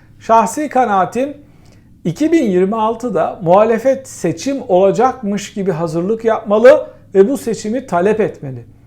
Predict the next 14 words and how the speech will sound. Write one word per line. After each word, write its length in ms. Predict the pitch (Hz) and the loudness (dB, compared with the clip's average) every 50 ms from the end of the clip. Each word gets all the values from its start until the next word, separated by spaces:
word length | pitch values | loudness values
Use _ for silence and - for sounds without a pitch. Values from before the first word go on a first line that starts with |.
| _ - - - | _ -20 -6 2
Daha 280 | 151 196 240 294 320 277 | 2 4 4 4 2 0
sonrası 720 | - 311 285 240 196 185 156 196 196 - - 196 247 254 - | -2 -2 -2 -2 -2 -2 -2 -4 -4 -4 -2 -2 -2 -2 -2
katlanarak 840 | - - 196 196 202 - 220 208 208 220 233 247 240 214 - - 185 | -2 -2 -2 -2 -2 -4 -4 -2 2 2 4 2 2 0 -2 -6 -8
büyüyen 440 | 196 202 190 185 185 175 165 156 143 | -8 -6 -4 -2 -2 -2 -2 0 0
borçlar 580 | 156 170 170 170 - - 196 214 254 277 269 - - - - - - _ - - | 0 0 0 -4 -2 2 4 6 6 4 4 -2 -10 -20 -20 -20 -20 _ -12 -4
ve 260 | 175 180 202 202 190 - - - - 131 131 | 0 0 0 0 -2 -6 -12 -20 -12 -4 0
dibe 300 | 160 214 214 247 269 254 | 2 4 8 8 8 8
batmış 760 | 240 196 175 151 - 175 170 185 226 214 - - - - - _ - - - - - - | 8 6 6 4 -2 -8 -8 -8 -8 -8 -10 -16 -20 -20 -20 _ -20 -20 -20 -14 -4 2
artık 460 | - 190 208 196 202 - 269 - - | 4 4 4 4 0 -4 -4 -4 -2
bir 280 | 190 214 254 277 262 - - | 0 0 0 0 -2 -4 -4
ekonomik 640 | 202 190 185 - 220 226 220 226 240 262 254 254 - | -4 -4 -2 0 -2 0 0 0 0 -2 -2 -4 -4
krizden 600 | - 214 220 220 208 190 185 247 277 302 294 - - - - - - _ - - - - | -4 -4 -2 -2 -2 2 4 4 4 4 0 -6 -12 -20 -20 -20 -20 _ -20 -16 -6 0
ekonomik 600 | 202 202 202 202 233 233 240 240 240 269 302 247 | 0 0 2 4 2 2 4 2 0 0 -2 -2
buhrana 960 | 170 139 139 160 214 220 180 190 202 233 240 240 240 247 262 254 233 165 143 | -2 -2 0 0 0 2 2 4 6 6 6 6 6 4 4 2 2 0 -2